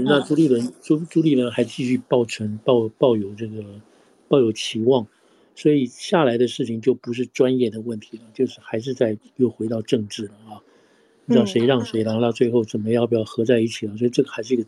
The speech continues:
Speaker 1: 政治问题了。那现在看起来，
Speaker 2: 朱立伦应该不
Speaker 1: 嗯。
Speaker 2: 想要破局吧，
Speaker 1: 对，
Speaker 2: 因为，
Speaker 1: 照他这个口号，
Speaker 2: 嗯。
Speaker 1: 口气是，对。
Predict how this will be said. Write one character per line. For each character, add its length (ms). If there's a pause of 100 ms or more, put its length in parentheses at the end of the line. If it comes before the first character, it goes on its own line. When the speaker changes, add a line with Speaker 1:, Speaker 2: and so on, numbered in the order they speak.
Speaker 1:
政 200
治 120
问 200
题 220
了。 60 (1040)
那 100
现 160
在 80
看 200
起 120
来， 180
Speaker 2:
朱 60
立 80
伦 360
应 300
该 220
不 260
Speaker 1:
嗯。 20 (480)
Speaker 2:
想 340
要 360 (480)
破 200
局 420
吧， 340 (440)
Speaker 1:
对， 160
Speaker 2:
因 60
为， 280
Speaker 1:
照 140
他 120
这 120
个 60
口 220
号， 200
Speaker 2:
嗯。 60
Speaker 1:
口 180
气 240
是， 180
对。 260